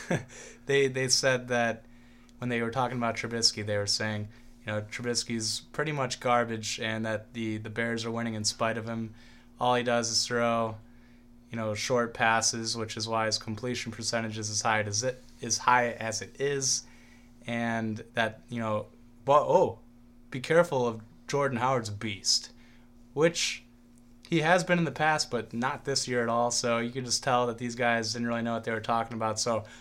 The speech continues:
I really loved the way the game played out, because Trubisky dominated, and the running game, I'm not happy that they didn't do anything, but they literally did nothing.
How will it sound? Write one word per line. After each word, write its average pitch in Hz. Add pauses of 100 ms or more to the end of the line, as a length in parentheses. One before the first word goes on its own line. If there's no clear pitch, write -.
(120)
I 120
really 165
loved 143
the 131
way 135
the 131
game 131
played 120
out, 123 (520)
because 120 (160)
Trubisky 147
dominated, 139 (280)
and 127
the 123
running 160
game, 131
I'm 131
not 165
happy 143
that 131
they 113
didn't 147
do 165
anything, 190 (300)
but 131
they 151
literally 185
did 135
nothing. 113